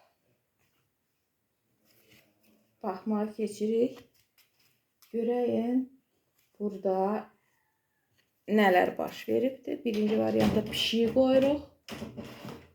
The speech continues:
İkinci varianta da qarağanı qoyuram, dostlar. Seçin. Birinci variantdan başlayıram. Biraz qısa danışacağım, vaxt az olacaq.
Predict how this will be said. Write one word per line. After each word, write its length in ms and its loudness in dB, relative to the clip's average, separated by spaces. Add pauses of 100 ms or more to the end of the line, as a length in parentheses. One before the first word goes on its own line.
(1040)
İkinci 320 2
varianta 600 2
da 180 -4
qarağanı 520 -6
qoyuram, 420 -4
dostlar. 440 -4
Seçin. 680 -2 (3250)
Birinci 300 0
variantdan 340 -2
başlayıram. 520 0 (2000)
Biraz 260 -12
qısa 320 -8
danışacağım, 800 -6
vaxt 580 -18
az 140 -10
olacaq. 420 -10